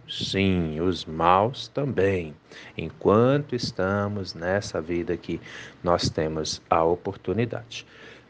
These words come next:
<coughs> Tá, mas como entender um negócio desse? Porque Deus quer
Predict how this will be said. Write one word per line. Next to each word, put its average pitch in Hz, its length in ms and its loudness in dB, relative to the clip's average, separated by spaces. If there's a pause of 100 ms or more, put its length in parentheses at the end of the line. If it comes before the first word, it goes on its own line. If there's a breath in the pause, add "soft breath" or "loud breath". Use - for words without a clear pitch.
<coughs> - 800 4 (1200 loud breath)
Tá, 196 140 6
mas 185 280 2 (260)
como - 220 6
entender 85 360 0
um 80 60 -2
negócio 76 440 -4
desse? - 320 -12 (560 loud breath)
Porque 90 320 2
Deus 85 400 2
quer 80 540 0